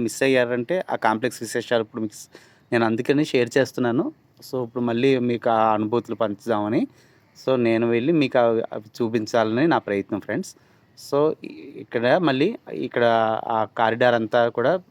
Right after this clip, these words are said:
జన-, ప్యాసింజర్స్ ఉన్నారు. So, మార్నింగ్ టెన్ థర్టీ అయింది, ఎందుకో కానీ చాలా రిలాక్స్గా ఉంది. ఈరోజు క్లైమేట్ కూడా బాగుంది ఫ్రెండ్స్, ఎండ అవి లేదు. So, సమ్మర్ ఏమీ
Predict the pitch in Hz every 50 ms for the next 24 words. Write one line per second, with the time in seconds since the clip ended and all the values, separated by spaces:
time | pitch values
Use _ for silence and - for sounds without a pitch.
0 | _ _ _ _ - 107 104 107 104 98 - 107 104 101 98 123 120 117 120 -
1 | 113 107 104 104 110 107 104 117 160 233 - _ _ _ _ _ _ _ _ _
2 | _ _ _ _ _ _ _ _ _ _ _ _ _ _ _ _ _ _ _ _
3 | _ _ _ _ _ _ _ _ _ _ _ _ _ _ _ _ _ _ _ _
4 | _ _ _ _ _ _ _ _ _ _ _ _ _ _ _ - - - - 127
5 | 131 127 117 110 110 113 113 131 139 - 127 110 107 - 139 123 - 139 127 123
6 | 131 139 156 156 139 127 120 135 - - 127 131 143 143 135 143 135 143 180 180
7 | - 135 123 131 120 113 113 120 131 135 - - 135 135 135 131 123 127 123 113
8 | 113 113 123 139 143 156 156 - 131 113 113 117 135 135 - - 139 131 127 117
9 | 110 110 110 117 117 - - 113 104 101 - - - - - - - - _ -
10 | 117 107 107 113 120 131 127 120 123 120 110 107 110 110 110 117 127 185 - _
11 | _ _ _ _ _ _ _ _ _ - - - 120 117 - - 113 107 110 117
12 | 123 123 120 117 117 120